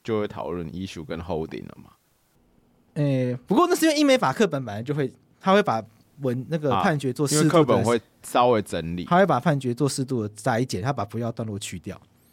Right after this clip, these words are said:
Speaker 2: 那我不敢说英美法的判决每一个都是非常的简短，就每一段都很简短。但我自己的经验就是我，我，我，我看，因为我国际法组嘛，是看其他国家判决，什么国际法院的啊，
Speaker 1: 嗯。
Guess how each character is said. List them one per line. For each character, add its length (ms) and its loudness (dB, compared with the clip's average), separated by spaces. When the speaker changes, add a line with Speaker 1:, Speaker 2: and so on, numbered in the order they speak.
Speaker 2:
那 100 4
我 100 6
不 100 4
敢 180 4
说 160 4
英 100 4
美 120 2
法 120 0
的 80 -4
判 160 2
决 80 0
每 180 -4
一 120 -2
个 160 0
都 180 0
是 220 -4
非 100 -4
常 160 -2
的 120 -8
简 320 -8
短， 200 -4
就 100 -6
每 160 -6
一 60 -6
段 200 -4
都 120 -6
很 160 -12
简 180 -14
短。 140 -14
但 140 6
我 80 4
自 140 -4
己 120 -10
的 120 -6
经 160 -6
验 100 -2
就 60 -4
是 80 -6
我， 300 -4
我， 300 -4
我， 300 -6
我 420 -6
看， 280 -2
因 340 -6
为 80 4
我 40 4
国 100 2
际 120 2
法 160 2
组 120 -6
嘛， 120 -4
是 80 -6
看 160 -4
其 120 -8
他 100 -2
国 120 -10
家 100 -6
判 160 -6
决， 240 -14
什 80 -16
么 320 -2
国 120 -2
际 80 0
法 160 0
院 120 4
的 80 0
啊， 280 0
Speaker 1:
嗯。 60 -8